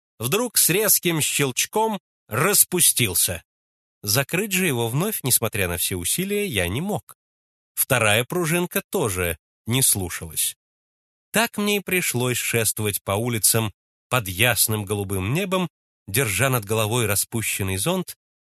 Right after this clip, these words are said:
и умолять провидение послать новую хорошую тучу,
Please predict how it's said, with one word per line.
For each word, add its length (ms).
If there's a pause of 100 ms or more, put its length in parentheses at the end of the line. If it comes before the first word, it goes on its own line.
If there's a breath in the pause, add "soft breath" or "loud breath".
и 140
умолять 560
провидение 640
послать 680 (320)
новую 640
хорошую 680
тучу, 460